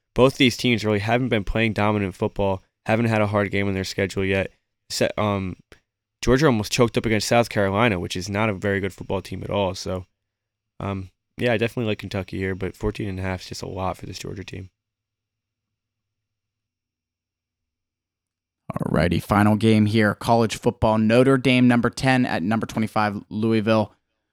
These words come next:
Speaker 2: Six and a half points, the spread, fifty-four and a half the total.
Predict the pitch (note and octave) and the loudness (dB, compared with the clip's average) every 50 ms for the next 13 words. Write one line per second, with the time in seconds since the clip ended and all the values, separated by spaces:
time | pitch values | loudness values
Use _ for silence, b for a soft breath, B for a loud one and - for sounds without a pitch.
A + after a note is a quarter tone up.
0 | _ _ _ _ _ _ _ _ _ _ _ _ _ _ - G#2+ - - - - | _ _ _ _ _ _ _ _ _ _ _ _ _ _ -18 -16 -12 -4 -2 0
1 | C3+ - C#3 C3+ C3 B2 - - C3 B2+ B2 A#2+ - - - - A#2 - - - | 0 4 4 4 4 4 2 2 2 2 2 2 -2 -6 -8 -8 -8 -8 -10 -8
2 | - B2+ B2+ B2 B2 A#2+ A2+ - - C3 - - B2 - - A#2+ A2+ A2 A#2 A#2 | -6 -2 -2 0 0 -2 -2 -4 -6 -6 -6 -4 -6 -6 -4 -4 -2 0 0 0
3 | A2+ - - - - - C3+ C3 B2+ B2+ B2+ A#2+ - | -2 -2 -8 -12 -6 -2 0 2 2 2 2 0 -2